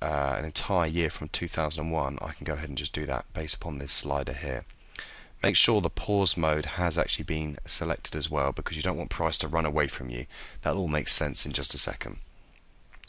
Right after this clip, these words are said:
So once you've decided how you want it, just go ahead and start testing. And as you can see, it preloads a set number of days there, and that's it, you're done. You can change the chart color scheme as well, or any other settings that you like, just by right-clicking anywhere on the chart and going to Chart Settings.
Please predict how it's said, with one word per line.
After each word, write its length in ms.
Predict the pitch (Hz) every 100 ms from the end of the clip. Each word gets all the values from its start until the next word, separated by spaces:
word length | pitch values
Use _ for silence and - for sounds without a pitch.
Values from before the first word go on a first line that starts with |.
| - - -
So 180 | - 117
once 120 | 127
you've 100 | 104
decided 360 | - 117 92
how 80 | 87
you 140 | 90 85
want 240 | 90 -
it, 100 | 87
just 180 | 87 -
go 100 | 90
ahead 220 | 85 80
and 100 | 76
start 280 | - 85 -
testing. 420 | 92 - - 120 - - - - - - - - - - - - - - - - - -
And 140 | 85
as 60 | 80
you 60 |
can 80 | 80
see, 180 | - 92
it 220 | 60 -
preloads 540 | - 98 82 80 78 -
a 160 | 80 76
set 320 | - - -
number 220 | 85 78
of 100 | 73
days 240 | - 73 73
there, 140 | 73
and 100 | 73
that's 160 | 78 -
it, 100 | 76
you're 80 | -
done. 240 | 64 64 - - - - - -
You 80 | -
can 120 | 107
change 440 | 98 - 127 123 117
the 120 | 110
chart 400 | - 120 110 -
color 240 | 107 92
scheme 420 | 87 - 92 87 87
as 100 | 85
well, 300 | 82 82 82
or 100 | 80
any 140 | 85
other 100 | 78
settings 440 | - 82 - 76
that 100 | 80
you 80 | -
like, 240 | 80 78 71
just 160 | 90
by 80 | 80
right-clicking 560 | 82 90 - 87 - 92
anywhere 220 | 101 90
on 80 | 78
the 40 |
chart 300 | - 82 76
and 80 | 76
going 160 | 78
to 100 | -
Chart 300 | - 85 78
Settings. 580 | - 71 - 69 67 -